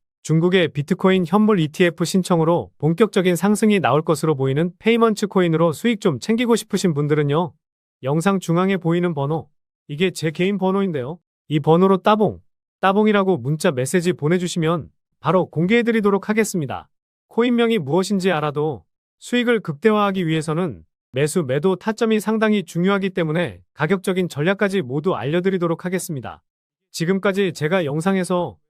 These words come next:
소액으로 투자해보실 만한 코인들 말씀드렸었는데 이번 히든 코인은 비중 좀 실어도 될 만한 코인으로 준비해봤으니까요. 비트코인 일억 가는 동안 수익 못 내셨다면 이 코인으로 수익 좀 짭짤하게 챙기셔서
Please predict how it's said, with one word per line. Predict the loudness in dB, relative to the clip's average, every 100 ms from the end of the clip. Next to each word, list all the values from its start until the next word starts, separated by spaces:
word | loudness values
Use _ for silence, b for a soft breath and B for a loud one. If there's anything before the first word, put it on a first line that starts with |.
| _
소액으로 | -2 0 2 0 -2 -4
투자해보실 | -2 0 0 0 0
만한 | 0 0 -2
코인들 | -2 -4 -2 0
말씀드렸었는데 | -2 -2 -2 -2 -2 -4 -4 -4 -4 -8 _ _ _
이번 | -6 0 0
히든 | 0 -2 -2
코인은 | 0 0 0 -2 -6 -12
비중 | -8 -4 0
좀 | 0
실어도 | -2 -2 -2 -2
될 | -2 -2
만한 | -2 0 -2
코인으로 | -4 -2 0 -2
준비해봤으니까요. | -4 -4 -2 -2 -2 -6 -12 -12 -14 -14 -18 _ _
비트코인 | -8 -6 0 0 2
일억 | 0 -2
가는 | 0 -2 0
동안 | 0 -2 -2
수익 | -2 -2
못 | -2 -2
내셨다면 | -2 -2 -4 -4 -4 -4 -10 _ _ _
이 | -8
코인으로 | -6 -2 -2 0 0 -2
수익 | -4 -6
좀 | -2 -2 -2
짭짤하게 | -6 -2 0 0 -2
챙기셔서 | -2 -4 -2 -4 -2 -4 -6